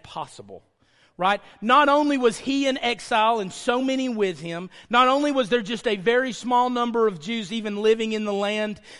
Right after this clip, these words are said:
that they once inherited, that they once had as their possession, but he just heard that the walls of Jerusalem are broken down. Mount Zion has fallen.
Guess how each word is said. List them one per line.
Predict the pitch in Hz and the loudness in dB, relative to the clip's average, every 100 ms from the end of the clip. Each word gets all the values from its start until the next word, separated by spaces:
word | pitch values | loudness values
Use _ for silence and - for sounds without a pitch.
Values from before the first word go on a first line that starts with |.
| - | -8
that | 196 | -2
they | 214 226 | 0 0
once | 208 226 226 208 | 0 -2 -2 -6
inherited, | 175 175 185 160 147 165 - _ _ _ _ - | -6 -4 -4 -4 -8 -12 -18 _ _ _ _ -12
that | 175 | -4
they | 196 220 | 0 0
once | 220 226 - | 0 -2 -2
had | 202 214 | 0 0
as | 214 | 0
their | 175 196 | -2 -2
possession, | 196 160 185 165 170 156 - - - _ | -4 -4 -4 -4 -8 -14 -16 -20 -20 _
but | 139 240 214 - - - _ _ _ _ | 2 4 6 2 -10 -20 _ _ _ _
he | - - 320 | -4 4 4
just | 202 294 - | 4 -2 0
heard | - 269 233 208 | 4 6 6 2
that | 214 | 0
the | 208 | 0
walls | 208 240 294 233 | 4 6 6 4
of | 208 | -2
Jerusalem | 175 202 254 - 190 165 | -4 0 0 -2 -6 -6
are | 156 | -6
broken | 147 185 - 151 | -2 -4 -4 -6
down. | 165 185 160 | -4 -4 0
Mount | 214 294 240 | 2 4 2
Zion | 156 233 277 254 214 | 2 4 4 4 0
has | 175 180 156 | -2 -4 -4
fallen. | - - 285 226 165 123 | -4 4 6 6 2 -6